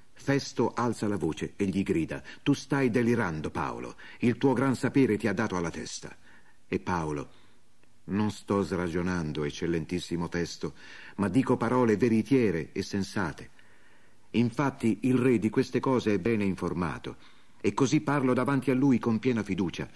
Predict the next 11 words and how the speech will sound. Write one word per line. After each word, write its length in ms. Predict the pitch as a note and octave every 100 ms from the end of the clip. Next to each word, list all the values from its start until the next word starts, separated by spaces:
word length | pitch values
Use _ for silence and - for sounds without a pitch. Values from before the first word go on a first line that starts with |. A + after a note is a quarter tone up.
| - - -
perché 240 | G2 A#2+
non 160 | A2 G2+
penso 340 | A#2+ G2 G2
che 120 | E2+
alcuna 320 | F2+ - G#2+ F2
di 100 | E2+
queste 300 | F2 - F2+
cose 360 | G#2 E2+ D2+ - -
possano 380 | - E2+ F2+ E2+
essergli 420 | F2 - F2 D#2
ignote. 560 | D#2+ D2+ D#2+ C2+ -